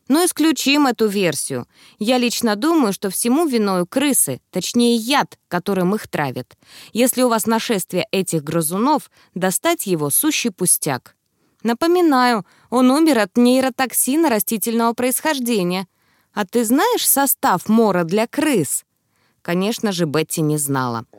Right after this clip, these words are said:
Поэтому согласилась с Дашей, как и Боря, и они рассредоточились по дому.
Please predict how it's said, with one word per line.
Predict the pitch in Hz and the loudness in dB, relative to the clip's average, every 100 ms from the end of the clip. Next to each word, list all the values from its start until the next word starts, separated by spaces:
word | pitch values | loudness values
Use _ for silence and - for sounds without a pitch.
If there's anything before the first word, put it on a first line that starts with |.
| - | -12
Поэтому | - 311 370 320 294 | -2 -2 0 0 0
согласилась | - 247 262 269 311 294 254 | 0 -2 -2 0 -2 0 -2
с | 196 | -2
Дашей, | 180 226 277 220 170 | 0 0 0 -2 -2
как | 196 208 | -4 -4
и | 202 | -4
Боря, | 156 143 147 139 139 _ _ _ | -2 0 0 0 -6 _ _ _
и | 151 | -2
они | 143 135 226 320 - _ - | 0 2 2 2 -2 _ -6
рассредоточились | 269 320 - 262 254 202 170 151 165 - 151 143 - | 0 0 0 0 0 0 0 0 0 -2 -4 -4 -4
по | - | -4
дому. | 131 123 117 110 110 | -4 -4 -4 -4 -8